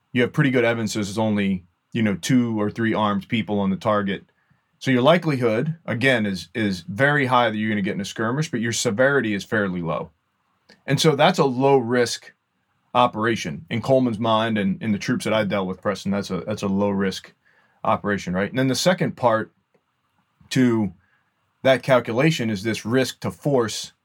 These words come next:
versus risk to mission. If you, if you have a, uh, let's take a different scenario. There's sixteen armed people on that target. The terrain is not favorable and the way in and out sucks.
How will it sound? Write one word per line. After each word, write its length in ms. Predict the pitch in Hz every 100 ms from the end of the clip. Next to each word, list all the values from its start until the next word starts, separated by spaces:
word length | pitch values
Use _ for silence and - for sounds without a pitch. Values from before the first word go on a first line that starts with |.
| _ _ _ - _ -
versus 400 | 135 127 117 101
risk 340 | 113 120 -
to 100 | -
mission. 480 | 104 120 117 90 - - _ _ _ _ _ _ _ -
If 340 | 135 123 - _ _ _
you, 680 | 120 120 127 123 117 110 110 _ _ _ _ _ _ _ -
if 140 | 127
you 80 | 135
have 300 | 123 156 135
a, 320 | 113 95 85 _ _ _
uh, 140 | 113 95
let's 180 | 135 131
take 160 | 147
a 60 | 131
different 260 | 123 117 107
scenario. 500 | 107 95 76 60 - _ _ _ -
There's 220 | 123 104
sixteen 580 | - 180 - 151 131 117
armed 320 | 117 117 110
people 300 | 123 110 107
on 160 | 107 101
that 200 | 98 85
target. 420 | 101 98 92 - _
The 80 | -
terrain 380 | - 131 127 113
is 100 | 98
not 280 | 120 135
favorable 460 | - 107 101 101 98
and 80 | 104
the 80 | 104
way 240 | 110 107
in 120 | 107
and 120 | 98
out 240 | 101 90 -
sucks. 600 | - 117 82 - -